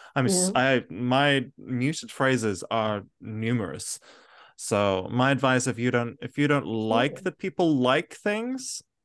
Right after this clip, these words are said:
Speaker 1: just mute that thing.
Speaker 2: Exactly. I
Speaker 1: And
Speaker 2: mean,
Speaker 1: let the
Speaker 2: it's really
Speaker 1: people
Speaker 2: not that
Speaker 1: enjoy
Speaker 2: hard.
Speaker 1: the thing. Like, come on.
Speaker 2: Because, folks, this was a good record. This,
Speaker 1: It's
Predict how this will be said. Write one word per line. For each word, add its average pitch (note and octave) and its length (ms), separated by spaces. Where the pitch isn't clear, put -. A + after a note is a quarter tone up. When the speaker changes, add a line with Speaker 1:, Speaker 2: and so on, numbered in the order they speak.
Speaker 1:
just - 180
mute D#3 320
that A2+ 260
thing. - 360
Speaker 2:
Exactly. G3+ 1400
I D#3+ 80
Speaker 1:
And D3 100
Speaker 2:
mean, - 60
Speaker 1:
let C#3 160
the - 120
Speaker 2:
it's - 120
really D#3+ 120
Speaker 1:
people D3+ 140
Speaker 2:
not C3 140
that - 40
Speaker 1:
enjoy A2 220
Speaker 2:
hard. G#2+ 140
Speaker 1:
the G2+ 100
thing. - 460
Like, G#2+ 380
come A2 220
on. A#1+ 340
Speaker 2:
Because, C#4 300
folks, D4+ 400
this B3+ 220
was B3+ 140
a B3+ 100
good G3+ 280
record. F3 480
This, D#4 460
Speaker 1:
It's - 280